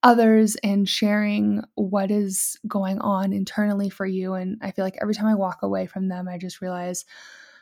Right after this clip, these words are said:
how similar we all are and, um, how much support you truly have in your life. Um, and then we will also be taking advantage. Gravity House has, um,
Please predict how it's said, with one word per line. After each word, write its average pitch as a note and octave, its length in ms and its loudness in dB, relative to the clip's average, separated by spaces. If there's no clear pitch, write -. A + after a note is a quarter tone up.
how C4+ 180 6
similar A3 440 6
we G#3 160 2
all G3+ 360 0
are G3 480 -2
and, G3 600 0
um, F3+ 600 -4
how G#3 200 0
much G3+ 240 0
support G3 500 -4
you G3+ 160 -2
truly F#3+ 600 -4
have F#3 440 -6
in G3+ 140 -4
your G#3 160 -4
life. - 460 -6
Um, F#3 360 -4
and G3+ 200 4
then G3+ 360 2
we A#3 100 8
will A#3+ 100 10
also A#3 560 6
be A3 260 8
taking G#3+ 320 4
advantage. G#3 540 2
Gravity G3 320 -2
House G3+ 420 -4
has, G3+ 680 -2
um, G3 580 0